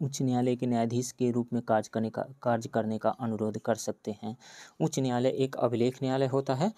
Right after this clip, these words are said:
राष्ट्रपति भारत के मुख्य न्यायाधीश के परामर्श से उच्च न्यायालय के किसी भी न्यायाधीश को, अ, किसी अन्य उच्च न्यायालय में स्थानांतरित कर सकते हैं।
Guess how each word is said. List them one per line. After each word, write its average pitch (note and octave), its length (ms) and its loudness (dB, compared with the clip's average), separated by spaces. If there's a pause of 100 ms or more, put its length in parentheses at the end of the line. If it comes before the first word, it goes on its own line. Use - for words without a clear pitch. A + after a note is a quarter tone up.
(280)
राष्ट्रपति C3+ 520 2
भारत A#2 360 2
के A#2+ 140 -4
मुख्य A2+ 320 -2
न्यायाधीश B2+ 420 -2
के D3 280 -2 (540)
परामर्श B2 440 4
से - 260 0
उच्च D3 160 -2
न्यायालय B2 340 2
के A#2+ 140 -6
किसी B2+ 360 0
भी A#2+ 140 0
न्यायाधीश G#2+ 420 0
को, F3 200 -4
अ, G3+ 60 -8 (1160)
किसी B2+ 300 2
अन्य C#3+ 260 -2
उच्च B2 240 -4
न्यायालय G#2 380 0
में C3+ 240 -4
स्थानांतरित A2 640 -4
कर G#2 120 -4
सकते - 380 -8
हैं। A2 320 -14